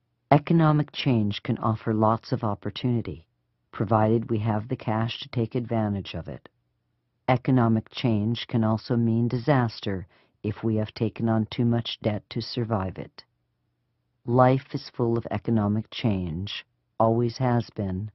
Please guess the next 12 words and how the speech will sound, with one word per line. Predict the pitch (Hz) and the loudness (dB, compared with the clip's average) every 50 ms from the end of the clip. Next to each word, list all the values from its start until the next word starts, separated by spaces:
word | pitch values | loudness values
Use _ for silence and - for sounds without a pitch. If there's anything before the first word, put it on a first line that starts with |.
| _ _ _ _ - | _ _ _ _ -4
always | 92 98 98 95 107 104 101 - - | -4 -2 -2 -2 -2 -4 -4 -4 -2
will | 117 110 104 101 | -2 -2 -2 -2
be. | 92 95 78 76 67 101 - _ _ _ _ _ _ _ _ _ _ _ _ _ _ _ _ _ _ _ _ _ _ _ _ _ _ _ _ _ _ _ _ _ _ - | -6 -8 -12 -12 -12 -12 -16 _ _ _ _ _ _ _ _ _ _ _ _ _ _ _ _ _ _ _ _ _ _ _ _ _ _ _ _ _ _ _ _ _ _ -4
Leverage | - 120 123 139 139 123 107 110 104 95 90 87 95 - - - - _ _ _ - | 0 2 4 6 4 4 2 0 0 0 -2 -4 -6 -8 -12 -12 -14 _ _ _ -6
is | 101 101 95 | -6 -4 -4
very | 98 98 113 110 113 117 123 127 | -2 0 2 4 4 4 2 0
tempting | - - - 117 107 95 - - 110 101 98 98 98 - _ _ _ _ - | -2 0 2 2 2 2 0 0 0 0 0 -2 -4 -8 _ _ _ _ -8
and | 90 95 95 - - | -4 -4 -4 -2 0
always | 95 98 101 104 104 113 113 107 101 - - | 0 0 2 2 2 0 0 0 -2 -4 -6
leads | 104 101 101 101 101 104 - - | -4 -2 -2 -4 -4 -6 -8 -8
to | - - 117 | -6 -6 -6
trouble. | - - - 110 98 90 - 87 87 87 - | -4 -2 0 0 0 -2 -4 -8 -12 -12 -14